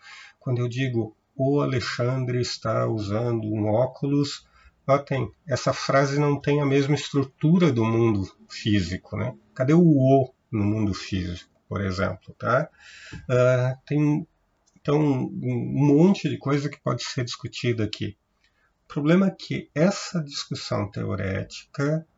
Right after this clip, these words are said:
não é necessária pra discussão que a gente vai fazer aqui. Ela é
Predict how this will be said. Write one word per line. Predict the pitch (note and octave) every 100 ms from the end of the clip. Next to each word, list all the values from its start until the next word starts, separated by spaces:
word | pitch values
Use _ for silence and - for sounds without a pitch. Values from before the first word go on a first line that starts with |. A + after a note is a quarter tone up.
| _ _ -
não | B2+ C3+ B2
é |
necessária | A#2 A#2 - A2+ - - G#2 A2 A#2+ C#3 D#3 E3 _ _ -
pra | C3
discussão | C3 - - - B2+ B2
que | C3
a |
gente | B2+ B2+ B2+
vai | A#2
fazer | - A#2 G#2+ A2
aqui. | G#2+ - A#2 _ _ _ _ _ _
Ela | - F#2 F#2
é | F2+ G#2